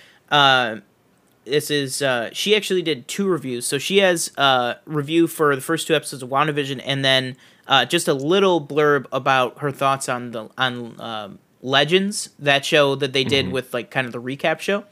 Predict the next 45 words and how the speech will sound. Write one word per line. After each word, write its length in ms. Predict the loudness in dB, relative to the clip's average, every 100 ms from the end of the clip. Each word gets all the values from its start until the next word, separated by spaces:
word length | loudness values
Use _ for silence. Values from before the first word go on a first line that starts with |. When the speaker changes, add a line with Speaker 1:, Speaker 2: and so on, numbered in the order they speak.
| -20 -20 -20 -16 -4 2
Speaker 2:
Yeah. 260 | 4 4
Speaker 1:
Um, 260 | 2 -4 -12 _ _ _ _ _ _ _ _ -6
so 140 | -4
she 160 | -2 0
says, 200 | 0 2
"WandaVision, 640 | 4 4 4 2 0 0
I 80 | 0
think 200 | 0 2
the 120 | 2
idea 260 | 4 6 4
of 100 | 4
Wanda 280 | 4 4 4
and 180 | 2
Vision 300 | 2 2 0
being 300 | -2 0 0
in 100 | -2
an 140 | -2 -2
I 180 | 0 0
Dream 300 | 0 -4 -4
of 120 | -4
Jeannie 300 | -2 0 0
show 300 | 2 2 2
is 160 | -2
cute, 400 | -8 -2 0 0 -6 -20 -8 0
but 100 | 4
I 60 |
wish 280 | 4 4 4
there 80 | 2
was 160 | 0 2
more 180 | 2 0
context 840 | 0 2 2 2 0 0 -4 -6
to 180 | -2 -2
the 100 | 2
bigger 240 | 2 2
storyline. 720 | -2 0 4 4 2 -2 -8 -12 -20 -20 -6
I 80 | -2
found 240 | 4 4 4
the 60 |
first 240 | 4 2 4
Speaker 2:
Mm-hmm. 80 |
Speaker 1:
episode 400 | 2 2 4 4
to 60 | 2
be 120 | -2
very 300 | 4 6 4
boring, 580 | 2 2 4 4 2